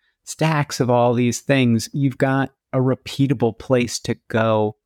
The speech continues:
and you know that the information is gonna be there, and you, you know that it's, if there's gonna be a big change to it, you can subscribe to that data product, and that data product team needs to tell you that a change is happening. So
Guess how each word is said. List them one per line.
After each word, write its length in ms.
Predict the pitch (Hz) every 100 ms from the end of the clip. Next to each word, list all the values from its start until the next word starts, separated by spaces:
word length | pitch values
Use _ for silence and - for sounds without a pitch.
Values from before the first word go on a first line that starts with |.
| _ _ _ _ _
and 220 | 127 117
you 100 | 117
know 300 | 120 135 139 135
that 200 | 123 -
the 300 | 123 120 127
information 520 | 117 120 113 101 117
is 120 | -
gonna 160 | 131 123
be 260 | - 202
there, 380 | 165 151 151 -
and 220 | - 143 143 _ -
you, 240 | 147 139
you 120 | - 147
know 260 | 147 151
that 360 | 135 135 131 - _ _ _ _ _ _ _ -
it's, 440 | 156 135 - - - _ -
if 220 | 135 - _
there's 180 | 147 127
gonna 140 | - 139
be 100 | 143
a 60 |
big 180 | 127 123
change 440 | - 147 147 147 -
to 160 | 127
it, 140 | 117 131
you 160 | 127
can 200 | - 131
subscribe 640 | 117 120 - - 123 123 117
to 260 | 135 123 107
that 300 | 147 139 -
data 220 | 143 160
product, 440 | 151 135 120 123 -
and 160 | - - _ _
that 180 | 131 131
data 200 | 156 156
product 400 | - 143 135 -
team 200 | 143 135
needs 220 | 135 120
to 100 | -
tell 240 | - - 214
you 120 | 175
that 140 | 117
a 60 | 113
change 320 | - 117 104
is 120 | -
happening. 460 | - 107 - - 131
So 320 | - 139 123